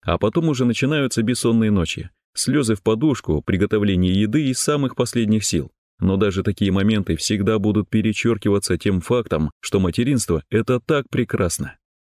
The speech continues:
Наверное, очень сложно описать словами или найти настолько же сильную любовь. А ведь для такой любви совсем не существует компромиссов, неудобств. Она либо есть, либо же её нет. И с этим точно сможет согласиться любая мама на нашей планете.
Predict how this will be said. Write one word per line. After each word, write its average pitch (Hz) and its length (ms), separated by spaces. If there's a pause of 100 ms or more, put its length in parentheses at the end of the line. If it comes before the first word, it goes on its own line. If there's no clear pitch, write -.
(240)
Наверное, 98 520
очень 110 260
сложно 123 400
описать 110 360
словами 107 400
или 95 300
найти 95 300
настолько 107 520
же 104 120
сильную 98 400
любовь. 82 400 (280)
А 92 160
ведь 107 200
для 113 160
такой 127 280
любви 120 440
совсем 123 440
не 127 80
существует 127 640
компромиссов, 113 760
неудобств. 113 720 (220)
Она 110 360
либо 101 220
есть, 127 440 (100)
либо 143 300
же 117 120
её 120 260
нет. 82 300 (220)
И 87 100
с - 100
этим 120 300
точно 110 340
сможет 90 380
согласиться 98 580
любая 104 440
мама 127 280
на 117 120
нашей 95 300
планете. 82 520